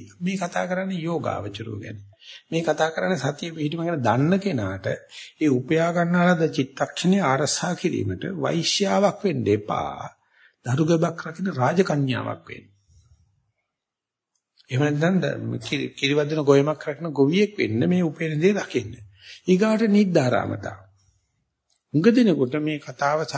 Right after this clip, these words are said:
ක්‍රියාව අඩු වෙච්ච ගමන් ඉබේ හිටගෙනත් ඉන්න යනවා, ඉඳගෙනත් ඉන්න යනවා. භාවනා මධ්‍යස්ථානට ආවම උදේ කාලත් බුදියනවා. දවල් කාලත් බුදියනවා.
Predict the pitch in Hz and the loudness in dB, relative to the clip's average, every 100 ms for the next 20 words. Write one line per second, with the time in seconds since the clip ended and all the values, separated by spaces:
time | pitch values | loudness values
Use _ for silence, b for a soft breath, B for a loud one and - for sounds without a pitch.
0 | 143 - 135 135 147 127 123 170 170 214 | -6 -2 2 2 4 2 2 0 2 0
1 | 180 113 147 110 B B - 127 127 143 | 0 -2 -4 -8 B B -10 -6 -2 0
2 | 110 143 151 143 156 - 156 147 151 185 | 0 2 4 2 0 -6 -10 -4 -4 -2
3 | 196 156 147 160 - 95 - - _ _ | -2 0 -2 -6 -8 -12 -12 -18 _ _
4 | _ _ _ _ _ _ _ _ _ _ | _ _ _ _ _ _ _ _ _ _
5 | _ _ _ _ _ _ _ _ _ _ | _ _ _ _ _ _ _ _ _ _
6 | 127 101 175 185 160 147 139 123 107 113 | -6 -2 0 0 0 -2 -4 -4 -2 -2
7 | 127 170 208 180 151 156 170 170 165 180 | 0 0 0 -2 -2 2 2 4 2 2
8 | 156 113 90 - - _ _ _ _ _ | 0 -4 -6 -8 -20 _ _ _ _ _
9 | _ _ _ _ _ _ _ _ _ _ | _ _ _ _ _ _ _ _ _ _
10 | _ _ _ _ _ _ - 147 175 175 | _ _ _ _ _ _ 0 4 4 4
11 | 147 135 175 165 117 87 - | 4 4 0 -2 -2 -6 -10